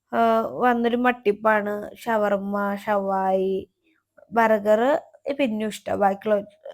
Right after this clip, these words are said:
ഐറ്റംസിനോടൊക്കെ. അതൊക്കെ ഞാൻ വളരെ കുറച്ച് ഇങ്ങനെ ടേസ്റ്റ് ചെയ്യലും മാത്രമേ ചെയ്യുള്ളൂ. അല്ലാതെ വല്ലാതെ ഞാൻ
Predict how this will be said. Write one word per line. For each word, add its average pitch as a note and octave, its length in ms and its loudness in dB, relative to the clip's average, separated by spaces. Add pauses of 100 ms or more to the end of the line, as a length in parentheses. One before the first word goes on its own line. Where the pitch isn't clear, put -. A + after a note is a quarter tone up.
(100)
ഐറ്റംസിനോടൊക്കെ. G3+ 680 -6 (560)
അതൊക്കെ C#4+ 320 -6
ഞാൻ E4 260 0
വളരെ B3+ 300 0
കുറച്ച് C#4 360 -2
ഇങ്ങനെ D4 200 -4
ടേസ്റ്റ് A#3+ 360 0
ചെയ്യലും C4 260 2
മാത്രമേ A3+ 360 -2
ചെയ്യുള്ളൂ. A#3 280 2 (440)
അല്ലാതെ A3+ 280 2
വല്ലാതെ G#3+ 420 0
ഞാൻ A3 200 -6